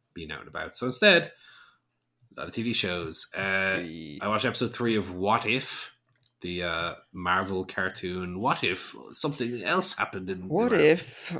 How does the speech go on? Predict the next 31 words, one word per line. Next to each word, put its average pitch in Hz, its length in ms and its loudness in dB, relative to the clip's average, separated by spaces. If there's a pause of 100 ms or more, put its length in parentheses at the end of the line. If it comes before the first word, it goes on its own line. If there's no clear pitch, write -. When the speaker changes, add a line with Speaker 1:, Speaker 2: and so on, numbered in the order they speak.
(100)
Speaker 2:
uh, 147 760 4
the, 156 380 0
yeah, 151 400 0
the 127 260 0
fucking 131 520 -6
Spider-Man 131 580 0
was 127 140 -2
an 156 240 -6 (640)
ant 139 260 0 (580)
in 131 100 -2
the 120 140 4
Ant-Man? 120 400 0 (1160)
Speaker 1:
<laughs> 440 160 2 (720)
Uh, 104 380 4
yeah, 101 280 2
Barry 101 520 2
and 110 80 0
myself 92 560 0
ran 90 320 -2
down 85 260 -4
the 87 80 -10
first - 260 -6
two - 100 -8
episodes 78 380 -6
of 80 80 -8
that 76 140 -10
show. 80 400 -6
They 76 140 -12
were, 60 140 -10 (120)
they 87 120 -10
were 80 140 -6